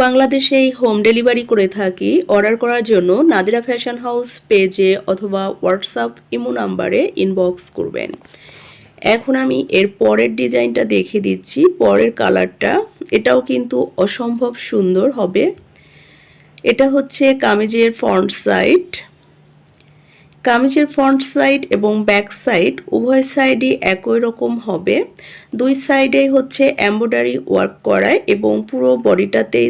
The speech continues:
সিকোয়েন্স বসানো। সিকোয়েন্সগুলো কিন্তু একদমই হাতে বাঁধবে না, এতটা নিখুঁত করে কাজগুলো করা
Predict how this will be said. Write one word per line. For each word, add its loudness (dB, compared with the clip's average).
সিকোয়েন্স -2
বসানো। 0
সিকোয়েন্সগুলো -2
কিন্তু -2
একদমই 0
হাতে -4
বাঁধবে -2
না, 0
এতটা 0
নিখুঁত -2
করে 4
কাজগুলো -2
করা 0